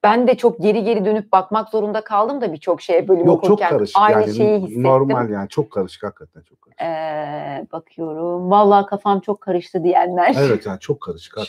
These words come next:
Speaker 2: hakikaten.
Speaker 3: var, Ahmet Erdem'in bir sorusu var.
Speaker 1: Ahmet Erdem.
Speaker 3: Şahin,
Speaker 1: Bir dakika.
Speaker 3: "İnsanlar ilk uyandığında
Speaker 1: Evet.
Speaker 3: onları ilk fa-, fark eden Melkor,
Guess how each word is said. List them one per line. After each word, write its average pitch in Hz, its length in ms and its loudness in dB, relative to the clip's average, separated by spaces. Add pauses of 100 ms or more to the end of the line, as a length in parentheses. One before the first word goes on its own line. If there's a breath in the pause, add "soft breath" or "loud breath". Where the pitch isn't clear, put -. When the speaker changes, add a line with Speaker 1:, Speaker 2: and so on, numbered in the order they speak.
(100)
Speaker 2:
hakikaten. 131 100 -10 (140)
Speaker 3:
var, 110 100 -14
Ahmet 123 380 -6
Erdem'in 123 420 -2
bir 110 60 -8
sorusu 107 440 -12
var. - 360 -16 (120)
Speaker 1:
Ahmet 196 420 -6 (320)
Erdem. 175 520 -4 (100)
Speaker 3:
Şahin, 113 500 -8
Speaker 1:
Bir 123 40 -10
dakika. - 160 -12
Speaker 3:
"İnsanlar 127 840 -4
ilk 151 280 -16
uyandığında 117 580 -6
Speaker 1:
Evet. 151 200 -2
Speaker 3:
onları 135 280 -4
ilk 135 160 -8
fa-, 131 300 -4 (180)
fark 143 360 -2
eden 135 320 -4
Melkor, 127 880 -6